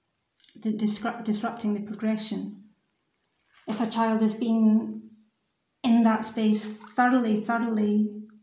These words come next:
um, immersed in just doing the good work, then,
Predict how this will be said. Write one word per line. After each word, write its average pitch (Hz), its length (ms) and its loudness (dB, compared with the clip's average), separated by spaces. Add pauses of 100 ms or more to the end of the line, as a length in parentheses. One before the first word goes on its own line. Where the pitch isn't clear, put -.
(160)
um, 208 720 -4
immersed 220 640 4
in 208 600 -2 (380)
just 214 220 -2
doing 220 260 8
the 208 80 4
good 214 180 0
work, 226 520 -4
then, 220 600 0